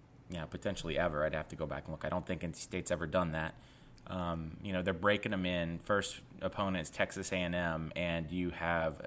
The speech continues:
zero third down conversions for the entire game. Uh, that's,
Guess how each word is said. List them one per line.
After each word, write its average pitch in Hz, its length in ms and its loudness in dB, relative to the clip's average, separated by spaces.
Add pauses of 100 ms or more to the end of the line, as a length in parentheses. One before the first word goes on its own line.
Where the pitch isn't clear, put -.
zero 85 460 6
third 82 340 0
down 80 260 2
conversions 73 560 -6
for 82 160 -2
the 78 120 -4
entire 76 360 -2
game. 73 300 -8 (1080)
Uh, 71 240 -10
that's, 85 380 0